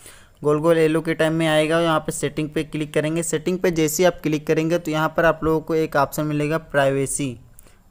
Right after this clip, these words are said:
प्राइवेसी के नीचे देखेंगे सिक्योरिटी का ऑप्शन आएगा। सिक्योरिटी पे जैसे ही क्लिक करेंगे तो यहाँ पर आप लोग देख रहे होंगे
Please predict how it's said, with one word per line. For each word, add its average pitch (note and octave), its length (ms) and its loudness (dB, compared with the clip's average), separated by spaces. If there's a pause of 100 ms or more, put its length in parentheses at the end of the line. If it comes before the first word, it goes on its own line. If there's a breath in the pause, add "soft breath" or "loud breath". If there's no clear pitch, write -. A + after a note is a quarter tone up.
(140)
प्राइवेसी D3+ 520 2
के F3 140 -2
नीचे D#3+ 280 0
देखेंगे D#3+ 340 -2
सिक्योरिटी C#3+ 520 -2
का D3+ 180 4
ऑप्शन D3 260 -2
आएगा। C#3+ 260 0
सिक्योरिटी D#3+ 460 -2
पे F3+ 140 -2
जैसे D#3+ 260 -2
ही E3 60 -2
क्लिक D#3 260 -2
करेंगे E3 340 2
तो E3 100 -4
यहाँ D#3 140 0
पर D#3 160 0
आप D#3 200 2
लोग D3+ 100 -2
देख D3 240 0
रहे D3 100 0
होंगे D3 300 -2